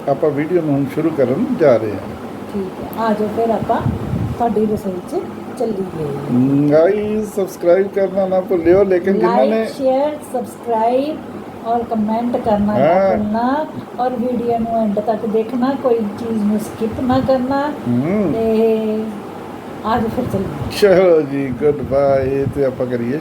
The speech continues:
Speaker 1: ਸ਼ੁਰੂ। ਬਾਏ ਨਹੀਂ ਕਰਨੀ ਹੈ ਜੀ, ਆਪਾਂ
Speaker 2: ਨਹੀਂ,
Speaker 1: ਸ਼ੁਰੂ
Speaker 2: ਨਹੀਂ,
Speaker 1: ਕਰਾਂਗੇ
Speaker 2: ਉਹੀ, ਉਹੀ, ਰਸੋਈ
Speaker 1: ਰਸੋਈ
Speaker 2: 'ਚ
Speaker 1: ਵੱਲ ਨੂੰ
Speaker 2: ਜਾਣ
Speaker 1: ਜਾਣ ਲਈ।
Speaker 2: ਰਸੋਈ 'ਚ ਜਾਣ
Speaker 1: ਚਲੋ
Speaker 2: ਲਈ
Speaker 1: ਫਿਰ
Speaker 2: ਗੁੱਡ
Speaker 1: ਵੀਡੀਓ
Speaker 2: ਬਾਏ
Speaker 1: ਕਰੋ,
Speaker 2: ਕਰਨੀ।
Speaker 1: ਖੁਸ਼ੀ। ਗਾਇਜ਼, ਫਿਰ ਜਿਸ ਤਰ੍ਹਾਂ ਤੁਹਾਨੂੰ ਦੱਸਿਆ ਸੀਗਾ, ਆਪਾਂ ਹੁਣ ਬਣਾਵਾਂਗੇ ਸਬਵੇ ਵਰਗਾ ਨਾਸ਼ਤਾ, ਲੇਕਿਨ ਆਲੂ ਟਿੱਕੀ ਨਹੀਂ ਹੋਊਗੀ, ਇੱਕ ਨਵੇਂ ਕਿਸਮ ਦੀ ਟਿੱਕੀ ਹੋਊਗੀ।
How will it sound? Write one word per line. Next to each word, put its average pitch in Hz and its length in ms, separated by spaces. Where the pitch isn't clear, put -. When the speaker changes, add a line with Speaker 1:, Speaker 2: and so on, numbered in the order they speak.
Speaker 1:
ਸ਼ੁਰੂ। 147 200
ਬਾਏ 147 240
ਨਹੀਂ 185 120
ਕਰਨੀ 202 240
ਹੈ 196 80
ਜੀ, 170 120
ਆਪਾਂ 156 160
Speaker 2:
ਨਹੀਂ, 156 120
Speaker 1:
ਸ਼ੁਰੂ 160 140
Speaker 2:
ਨਹੀਂ, 170 80
Speaker 1:
ਕਰਾਂਗੇ 139 320
Speaker 2:
ਉਹੀ, 311 280
ਉਹੀ, 262 140
ਰਸੋਈ - 140
Speaker 1:
ਰਸੋਈ 190 280
Speaker 2:
'ਚ 214 40
Speaker 1:
ਵੱਲ 196 180
ਨੂੰ 180 120
Speaker 2:
ਜਾਣ 156 240
Speaker 1:
ਜਾਣ 147 80
ਲਈ। 147 120
Speaker 2:
ਰਸੋਈ 277 500
'ਚ 320 40
ਜਾਣ 247 260
Speaker 1:
ਚਲੋ 269 220
Speaker 2:
ਲਈ 269 80
Speaker 1:
ਫਿਰ 233 140
Speaker 2:
ਗੁੱਡ 180 100
Speaker 1:
ਵੀਡੀਓ 208 220
Speaker 2:
ਬਾਏ 185 100
Speaker 1:
ਕਰੋ, 190 200
Speaker 2:
ਕਰਨੀ। 214 100
Speaker 1:
ਖੁਸ਼ੀ। 165 1040
ਗਾਇਜ਼, 156 320
ਫਿਰ 160 180
ਜਿਸ 139 220
ਤਰ੍ਹਾਂ 165 240
ਤੁਹਾਨੂੰ 151 260
ਦੱਸਿਆ 131 320
ਸੀਗਾ, 143 440
ਆਪਾਂ 151 260
ਹੁਣ 147 160
ਬਣਾਵਾਂਗੇ 139 600
ਸਬਵੇ 131 520
ਵਰਗਾ 135 380
ਨਾਸ਼ਤਾ, 127 680
ਲੇਕਿਨ 160 260
ਆਲੂ 151 300
ਟਿੱਕੀ 196 380
ਨਹੀਂ 143 140
ਹੋਊਗੀ, 143 380
ਇੱਕ 160 320
ਨਵੇਂ 151 320
ਕਿਸਮ 180 360
ਦੀ 165 60
ਟਿੱਕੀ 147 380
ਹੋਊਗੀ। 147 500